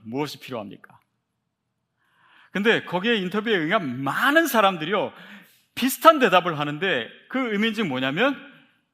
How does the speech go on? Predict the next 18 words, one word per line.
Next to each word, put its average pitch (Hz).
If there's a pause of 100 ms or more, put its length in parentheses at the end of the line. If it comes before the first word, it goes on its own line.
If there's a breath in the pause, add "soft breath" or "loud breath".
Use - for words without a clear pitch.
인간이 185
없어져야 117
된다. 90 (2000 loud breath)
왜냐하면 233
인간이 359
있는 220
한 202 (160 loud breath)
사람은 320
다 269
이기적이고 196
사람은 285
싸울 330
수밖에 285
없고 185
사람은 302
다 240
자기 226
시각대로 269